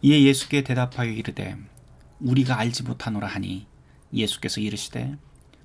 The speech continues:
"나도 무슨 권위로 이런 일을 하는지 너희에게 이르지 아니하니라." 하시니라.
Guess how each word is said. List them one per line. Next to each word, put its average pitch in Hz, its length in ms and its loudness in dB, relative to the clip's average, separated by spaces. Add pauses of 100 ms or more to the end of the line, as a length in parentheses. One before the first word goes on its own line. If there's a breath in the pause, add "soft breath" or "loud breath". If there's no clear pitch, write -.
(120)
"나도 92 580 -6 (360)
무슨 131 560 2
권위로 104 680 -4
이런 123 320 2
일을 117 240 -2
하는지 101 560 -6 (360 loud breath)
너희에게 92 540 -4
이르지 123 600 -2 (320 loud breath)
아니하니라." 107 920 -4 (380 soft breath)
하시니라. 131 760 -4